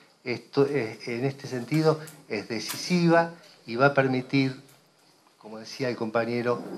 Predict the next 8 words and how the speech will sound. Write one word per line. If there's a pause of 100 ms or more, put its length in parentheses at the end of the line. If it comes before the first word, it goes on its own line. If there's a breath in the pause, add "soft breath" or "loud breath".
(200)
que
volvamos
a
cantar, (360)
eh,
mientras
estamos
trabajando.